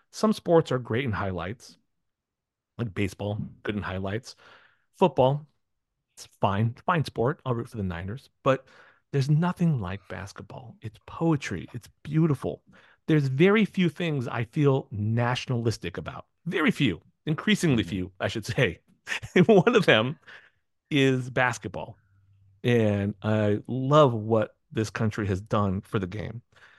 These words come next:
Speaker 1: So I brought together a couple of friends to talk about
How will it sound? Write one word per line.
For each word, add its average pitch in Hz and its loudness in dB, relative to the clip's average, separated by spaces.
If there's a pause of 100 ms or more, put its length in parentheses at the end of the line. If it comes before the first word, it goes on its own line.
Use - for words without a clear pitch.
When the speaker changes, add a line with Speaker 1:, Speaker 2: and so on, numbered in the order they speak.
(580)
Speaker 1:
So - 2 (140)
I 131 2
brought 139 4
together 104 -2 (100)
a 110 -2
couple - -6
of 110 -6
friends 95 -6
to - -10
talk - -4
about 98 -8